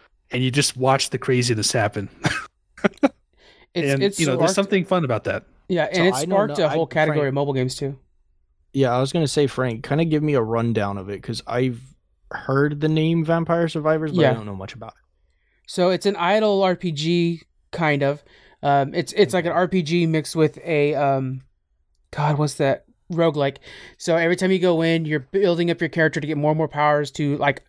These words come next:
Speaker 2: mow down creatures, um, faster and faster. The faster you mow down creatures, uh, the more stuff they all drop, which makes you upgrade faster
Speaker 3: Mm.
Speaker 2: and faster. Meanwhile, the creatures are slowly upgrading as well, too. So eventually the creatures get so tough that if you didn't keep up fast enough or make a really nice, clean build,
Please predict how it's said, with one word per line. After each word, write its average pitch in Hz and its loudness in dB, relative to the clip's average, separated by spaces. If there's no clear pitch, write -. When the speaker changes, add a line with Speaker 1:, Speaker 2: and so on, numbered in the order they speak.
Speaker 2:
mow 165 0
down 156 0
creatures, 151 -2
um, 139 0
faster 160 4
and 139 -8
faster. 160 0
The 202 -4
faster 196 2
you 185 2
mow 180 4
down 170 2
creatures, 240 -2
uh, 151 2
the 147 0
more 160 2
stuff 170 -2
they 160 2
all 151 4
drop, 165 2
which 151 -6
makes 165 0
you 170 4
upgrade 151 0
faster 156 0
Speaker 3:
Mm. 147 -8
Speaker 2:
and 143 -12
faster. 214 0
Meanwhile, 175 2
the 160 -4
creatures 190 0
are 151 2
slowly 147 0
upgrading 139 0
as 131 -2
well, 131 2
too. 143 2
So 143 0
eventually 180 2
the 151 0
creatures 180 2
get 151 -2
so 147 0
tough 147 0
that 143 0
if 135 -6
you 175 2
didn't 151 0
keep 175 -2
up 160 4
fast 156 0
enough 156 0
or 139 0
make 147 2
a 147 2
really 147 0
nice, 143 0
clean 151 0
build, 185 0